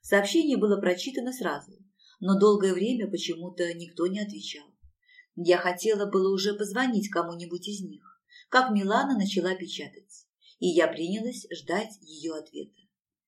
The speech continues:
"Милана, я ж говорила, всё под контролем. Не парься и вообще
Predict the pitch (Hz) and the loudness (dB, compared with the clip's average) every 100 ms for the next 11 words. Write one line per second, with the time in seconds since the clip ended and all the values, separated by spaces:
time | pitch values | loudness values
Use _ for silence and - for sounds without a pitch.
0 | _ - 220 180 107 - - _ _ _ | _ -4 0 0 0 -4 -10 _ _ _
1 | _ _ _ _ 190 208 208 202 214 254 | _ _ _ _ 4 6 4 2 0 0
2 | 190 151 - _ _ - - 185 175 175 | -2 -6 -14 _ _ -12 4 6 6 0
3 | 240 208 180 156 - _ _ _ _ _ | 0 -2 -4 -12 -16 _ _ _ _ _
4 | 196 208 214 214 - - - - _ - | 0 2 4 2 0 -8 -16 -20 _ 0
5 | 220 247 247 - 165 143 | 2 4 2 -2 -2 -4